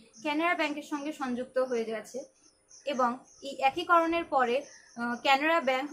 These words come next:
ভারতবর্ষের চতুর্থ বৃহত্তম রাষ্ট্রায়ত্ত bank হিসেবে গণ্য হবে। এলাহাবাদ Bank ও তার সমস্ত শাখা এখন Indian Bank হিসেবে গণ্য হবে এবং Andhra Bank ও Corporation Bank যুক্ত হয়ে যাবে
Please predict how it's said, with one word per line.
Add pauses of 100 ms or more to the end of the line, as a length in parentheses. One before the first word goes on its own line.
(140)
ভারতবর্ষের
চতুর্থ
বৃহত্তম
রাষ্ট্রায়ত্ত
bank
হিসেবে
গণ্য
হবে। (1160)
এলাহাবাদ
Bank (180)
ও
তার
সমস্ত
শাখা
এখন (320)
Indian
Bank
হিসেবে
গণ্য
হবে (1040)
এবং (380)
Andhra
Bank (320)
ও (180)
Corporation
Bank
যুক্ত
হয়ে
যাবে